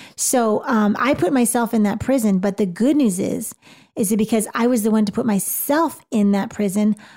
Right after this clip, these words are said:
I also have the power to walk out of that prison. You know, it's amazing how in a nanosecond, even you listening to this in, in this moment of time, you can choose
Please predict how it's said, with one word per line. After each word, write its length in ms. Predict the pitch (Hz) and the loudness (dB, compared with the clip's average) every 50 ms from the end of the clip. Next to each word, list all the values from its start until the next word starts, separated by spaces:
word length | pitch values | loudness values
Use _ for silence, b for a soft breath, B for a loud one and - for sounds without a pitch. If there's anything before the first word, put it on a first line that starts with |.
| B B B | B B B
I 120 | - 214 | -2 0
also 260 | 220 226 214 - - 226 | 2 2 0 0 -2 -2
have 260 | 180 170 202 196 185 | -2 -2 -4 -4 -4
the 100 | 208 202 | -4 -6
power 360 | - - - 214 196 196 202 | -6 -4 -4 -2 -2 -2 -4
to 160 | - - - | -4 -6 -6
walk 360 | 196 196 196 190 190 - - - _ _ _ - | -4 -2 -2 -4 -4 -6 -10 -20 _ _ _ -4
out 340 | 214 226 233 240 240 226 233 | -2 0 2 2 2 2 2
of 180 | 226 196 196 | 0 -2 -4
that 260 | 196 - - - - | -4 -6 -6 -6 -10
prison. 440 | - - - - - - - - - _ _ _ _ _ _ _ _ _ _ - | -10 -8 -6 -6 -6 -6 -10 -12 -14 _ _ _ _ _ _ _ _ _ _ -2
You 120 | 220 233 | 0 2
know, 100 | 247 254 | 2 4
it's 140 | 247 240 - | 2 2 2
amazing 800 | 233 220 208 208 214 220 226 233 240 254 269 240 - 302 302 302 285 | 0 2 2 2 2 2 4 2 2 2 0 0 -2 -2 -2 0 -2
how 260 | 220 226 240 208 - | 0 0 -2 -2 -2
in 180 | - 262 214 208 | -2 0 0 0
a 80 | 202 | 2
nanosecond, 1080 | 190 190 190 190 196 208 214 214 226 233 240 262 262 - - - 226 202 - - 214 220 | 2 2 2 2 2 2 2 2 2 2 2 0 0 -2 -4 -4 -4 -4 -4 -4 -4 -2
even 300 | 294 277 285 269 349 320 | 0 0 2 2 2 2
you 160 | 311 320 302 269 | 4 2 2 2
listening 360 | 233 240 233 - - 262 233 | 2 0 0 0 -2 -2 -2
to 120 | - 220 196 | 0 0 0
this 320 | 202 185 190 190 - - b b b b b b b b b b b _ | 0 0 -2 -4 -6 -10 b b b b b b b b b b b _
in, 340 | - 269 240 220 220 240 - - | 0 2 2 2 2 0 -2 -2
in 140 | - 254 214 | 0 0 2
this 220 | 220 214 - - 220 | 2 2 0 0 2
moment 480 | 214 214 220 226 240 247 240 233 220 | 4 4 4 4 4 4 4 2 2
of 100 | 208 180 | 0 0
time, 440 | - - - 247 254 233 214 202 202 | -2 -2 0 0 2 2 2 2 0
you 300 | 254 226 196 214 247 262 | 0 0 2 2 2 0
can 220 | 254 - 226 208 | 0 0 0 0
choose 840 | 185 - - - - - - 302 330 320 247 214 196 202 202 - | 0 -2 -2 -4 -2 -2 0 2 2 2 2 2 2 0 -2 -6